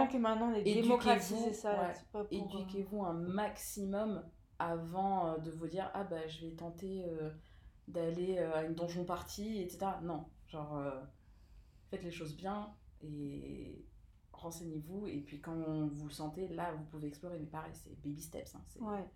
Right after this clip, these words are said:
Speaker 1: Puis même moi avant, euh, j'en ai beaucoup parlé avec toi avant de
Speaker 2: Mm.
Speaker 1: réellement me plonger, parce que je trouvais pas, j'avais jamais trouvé une personne qui avait à peu près les mêmes attraits que moi au niveau de la sexualité, et c'est avec toi où je me suis dit : « Bon bah là je peux en parler »,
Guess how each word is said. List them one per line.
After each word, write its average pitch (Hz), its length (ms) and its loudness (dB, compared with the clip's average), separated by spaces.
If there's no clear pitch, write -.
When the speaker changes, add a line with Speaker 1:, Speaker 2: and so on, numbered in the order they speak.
Speaker 1:
Puis 226 120 0
même 208 220 8
moi 254 120 12
avant, 226 420 12
euh, 190 580 4
j'en 196 200 0
ai 185 80 2
beaucoup 208 260 0
parlé 226 240 10
avec 208 300 8
toi 254 200 8
avant 196 260 8
de 185 60 2
Speaker 2:
Mm. 180 40 2
Speaker 1:
réellement 196 400 4
me 196 60 0
plonger, 190 420 -2
parce 190 220 -2
que 196 100 -6
je 185 140 -2
trouvais 190 340 0
pas, 233 320 8
j'avais 202 200 4
jamais 233 220 8
trouvé 240 220 4
une 233 100 4
personne 233 360 6
qui 226 120 0
avait 190 180 6
à 175 60 6
peu 180 200 -4
près 208 180 -4
les 180 160 2
mêmes 190 340 2
attraits 185 320 2
que - 120 -8
moi 202 120 2
au 196 40 0
niveau 190 120 0
de 180 60 0
la 180 60 0
sexualité, 180 680 0
et 202 60 0
c'est 202 120 4
avec 175 260 6
toi 247 320 12
où 220 60 6
je 202 60 2
me 185 60 2
suis 180 100 -10
dit : « 233 160 0
Bon 214 120 -2
bah 180 140 0
là 208 100 0
je 202 100 -4
peux 196 80 -8
en 190 80 -4
parler », 185 240 0